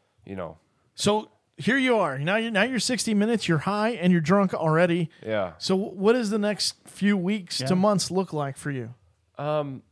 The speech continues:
Speaker 1: the next few weeks to months, well, I came back home. I came back to Las Vegas, Nevada.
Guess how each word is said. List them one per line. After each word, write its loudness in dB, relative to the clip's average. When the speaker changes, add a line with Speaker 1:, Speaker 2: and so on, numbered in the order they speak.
Speaker 1:
the -8
next -4
few -8
weeks -8
to -14
months, -6
well, -4
I -8
came -6
back -2
home. -8
I -16
came -6
back -2
to -8
Las -6
Vegas, -10
Nevada. -8